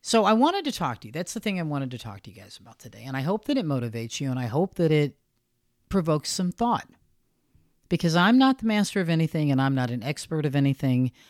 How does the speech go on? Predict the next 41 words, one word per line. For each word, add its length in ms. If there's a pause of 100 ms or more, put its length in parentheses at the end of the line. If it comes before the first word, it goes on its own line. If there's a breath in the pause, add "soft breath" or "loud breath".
(340 soft breath)
I 140
have 140
just 320
lived 240
this 220
life, 320
the 100
same 340
one 140
that 100
you're 160
living, 380
and 160
I 80
have 200
had 200
extreme 540
ups 360
and 100
extreme 460
downs. 500 (880 soft breath)
And 180
I'm 240
not 260
giving 300
up 180
yet 200 (260)
because 300
I'm 120
still 320
alive, 440
and 140
I 60
still 340
have 300
goals 440
and 120
plans 400
for 140
my 140
life. 340